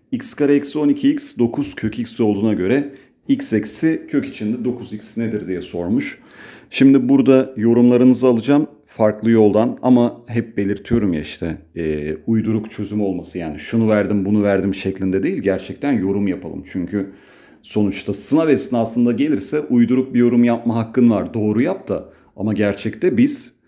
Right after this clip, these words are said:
e, her şeyin neyin nereden geldiğini güzelce görelim. O yüzden ben şöyle bir yorumu yapayım. Siz de farklı bir şey olursa söylersiniz. Şimdi önce burada her iki tarafı x'e böleceğim arkadaşlar. Biraz şuraya benzetmek için.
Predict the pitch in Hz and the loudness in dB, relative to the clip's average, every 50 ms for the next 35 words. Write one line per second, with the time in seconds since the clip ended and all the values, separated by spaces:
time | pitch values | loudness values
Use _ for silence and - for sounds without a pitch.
0 | _ _ _ _ _ - 92 98 98 95 92 107 113 113 107 - - 107 123 147 | _ _ _ _ _ -6 -2 0 0 0 2 2 2 2 2 0 -2 -2 0 2
1 | 139 110 104 104 104 104 104 110 123 127 107 104 104 101 95 101 101 95 92 95 | 2 2 2 2 2 2 2 2 2 2 2 2 0 0 0 -2 -2 -2 -2 -2
2 | 90 87 95 123 175 160 101 95 - 104 92 87 87 - 101 - 92 82 78 80 | -2 -2 -2 -4 -4 -6 -6 -6 -4 -4 -4 -4 -4 -6 -8 -8 -8 -10 -10 -12
3 | 78 80 - - 156 143 123 104 - - 143 143 147 - - - 123 131 135 131 | -14 -12 -4 -2 0 2 2 0 0 -2 -2 -2 -2 -4 -8 -4 0 0 2 2
4 | 131 131 - 135 127 120 120 110 117 120 120 120 127 131 131 131 135 127 135 - | 0 0 0 0 2 2 2 2 4 2 2 4 4 4 4 4 2 0 0 0
5 | 139 139 139 - - - - - 117 101 113 123 117 - 113 110 107 - 113 98 | 0 0 0 -4 -8 -14 -8 -6 -6 -4 -4 -6 -4 -2 -2 -2 -2 -4 -8 -10
6 | - - 110 110 113 101 82 - - 143 139 - 110 101 95 92 87 82 - - | -6 -4 -4 -2 -2 -4 -4 -4 -6 -6 -2 0 2 2 2 2 2 -2 -2 -6
7 | - - - - - - - _ - - - - - 247 - 76 - - - _ | -10 -10 -10 -12 -14 -16 -16 _ -12 -8 -4 2 2 2 2 0 -4 -8 -18 _
8 | _ _ _ _ _ _ _ _ _ _ _ _ _ _ - 147 156 160 160 151 | _ _ _ _ _ _ _ _ _ _ _ _ _ _ -2 2 2 2 2 2
9 | 160 - 160 147 110 135 151 160 151 - - - 117 107 101 98 - 139 147 143 | 0 0 0 2 2 2 2 2 0 0 0 0 2 2 2 0 0 -2 -2 -2
10 | 143 - - _ _ _ _ _ _ _ _ _ _ _ _ _ - 113 - - | -4 -10 -18 _ _ _ _ _ _ _ _ _ _ _ _ _ -8 -8 -4 -2
11 | - - 139 123 113 101 95 82 95 98 90 87 87 85 - 95 92 90 - - | 4 4 6 6 6 2 0 -2 -4 -4 -4 -4 -6 -6 -6 -6 -6 -6 -6 -6
12 | 165 165 151 117 113 120 120 117 - - - - - 107 104 104 101 - 92 90 | -8 -6 -4 -2 0 0 0 0 -2 -6 -10 -6 -2 0 0 0 0 0 -2 -2
13 | 90 - - 87 - - - 92 92 - - - - 73 | -2 -4 -6 -8 -8 -8 -12 -12 -12 -12 -14 -16 -16 -18